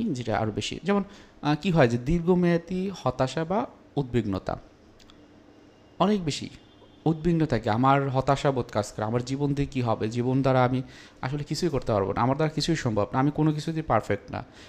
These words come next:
আমি পারি না, পারি না, হয় না, আমার কেউ আপন না, এই বিষয়টি যদি কাজ করে,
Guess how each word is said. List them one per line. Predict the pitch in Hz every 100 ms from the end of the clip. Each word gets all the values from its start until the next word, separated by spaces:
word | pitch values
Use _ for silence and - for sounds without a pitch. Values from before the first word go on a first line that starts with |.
| -
আমি | - 151
পারি | 156 143 147
না, | 151 160
পারি | 156 131 139
না, | 143 156
হয় | 156 127 131
না, | 139 151 165 - - - -
আমার | 151 151
কেউ | 151 160
আপন | 143 - 139
না, | 147 185 247 - -
এই |
বিষয়টি | 139 135 151
যদি | 156 151 147
কাজ | 113 -
করে, | - 131